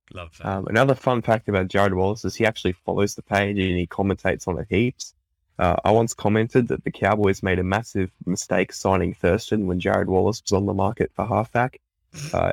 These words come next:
Speaker 2: and Jared Wallace actually went out and liked that comment. So he's, <laughs> he's,
Speaker 1: Love
Speaker 2: he's a funny bloke. He
Speaker 1: Oh.
Speaker 2: can, he can take the piss out of himself. He always puts in his work. Uh, and obviously we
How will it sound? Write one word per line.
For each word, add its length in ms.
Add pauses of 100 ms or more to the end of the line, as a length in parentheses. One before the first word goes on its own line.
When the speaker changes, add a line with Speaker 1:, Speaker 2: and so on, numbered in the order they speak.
Speaker 2:
and 220 (160)
Jared 280
Wallace 320
actually 300
went 300
out 160
and 160
liked 300
that 120
comment. 400 (300)
So 320 (1120)
he's, 320 (160)
<laughs> 180
he's, 580 (120)
Speaker 1:
Love 220
Speaker 2:
he's 160
a 40
funny 300
bloke. 400
He 160
Speaker 1:
Oh. 60
Speaker 2:
can, 240
he 80
can 120
take 240
the 80
piss 280
out 160
of 60
himself. 440
He 60
always 260
puts 300
in 100
his 180
work. 300 (720)
Uh, 260
and 100
obviously 360
we 220